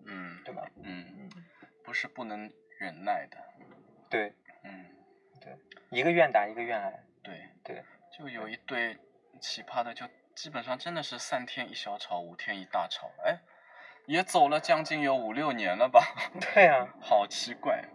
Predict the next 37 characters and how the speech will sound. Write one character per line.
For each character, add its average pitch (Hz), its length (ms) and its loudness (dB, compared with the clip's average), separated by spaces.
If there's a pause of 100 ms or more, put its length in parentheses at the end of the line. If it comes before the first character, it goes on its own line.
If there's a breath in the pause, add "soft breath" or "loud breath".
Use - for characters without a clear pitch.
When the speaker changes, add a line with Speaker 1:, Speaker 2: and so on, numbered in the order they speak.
(500 loud breath)
Speaker 1:
就 131 140 -12
反 107 200 0
正 139 160 -6
是 131 140 -6
他 147 180 4
们 127 220 -2
的 87 320 -2 (180)
觉 95 200 -8
得 98 140 -8 (160)
这 - 120 -10
样 95 100 -2
OK， 98 500 -2
那 92 140 -6
就 82 140 -16
OK。 - 320 -16 (640)
Speaker 2:
对。 - 120 -16 (800)
Speaker 1:
旁 123 240 -4
人 113 480 -6
也 92 160 -8
劝 - 300 -4
过 98 120 -6
他 - 220 -4
们 80 180 -10 (280)
，“那 110 80 -10
你 101 60 -12
们 110 180 -8
天 123 160 -6
天 117 160 -6
这 117 60 -10
样 110 120 -4
吵 90 340 -2
有 90 160 -12
什 92 160 -12
么 98 80 -12
意 113 160 -12
思 - 260 -12
呢？ 69 180 -10